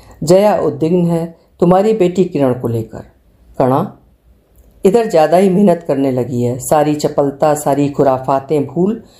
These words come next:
पढ़ना, पढ़ना और पढ़ना। दिन रात लैंप जलाए मेज पर जुटे रहना,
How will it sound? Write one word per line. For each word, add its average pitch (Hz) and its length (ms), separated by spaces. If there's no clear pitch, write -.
पढ़ना, 165 420
पढ़ना 147 400
और 139 360
पढ़ना। 113 500
दिन 175 220
रात 175 280
लैंप 151 260
जलाए 151 340
मेज 147 300
पर 147 100
जुटे 147 280
रहना, 151 320